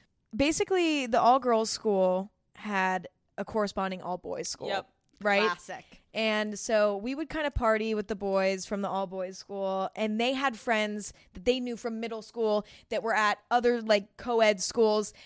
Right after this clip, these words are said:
Speaker 1: and then we knew other girls that went to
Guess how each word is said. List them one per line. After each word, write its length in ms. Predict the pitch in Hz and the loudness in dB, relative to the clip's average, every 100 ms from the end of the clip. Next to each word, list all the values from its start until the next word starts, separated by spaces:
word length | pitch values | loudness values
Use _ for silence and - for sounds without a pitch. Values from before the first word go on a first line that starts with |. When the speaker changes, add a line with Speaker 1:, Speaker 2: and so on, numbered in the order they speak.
| - | -6
Speaker 1:
and 160 | 226 233 | -2 0
then 200 | 226 202 | 0 -2
we 200 | 269 277 | -4 -2
knew 240 | 254 240 | -2 0
other 260 | 220 220 214 | 0 0 -4
girls 600 | 185 240 240 233 220 - _ _ 233 | -6 -4 -2 -2 -6 -12 _ _ -6
that 140 | 220 | -2
went 200 | 220 208 | -2 -4
to 420 | - 220 208 202 | -6 -2 -2 -4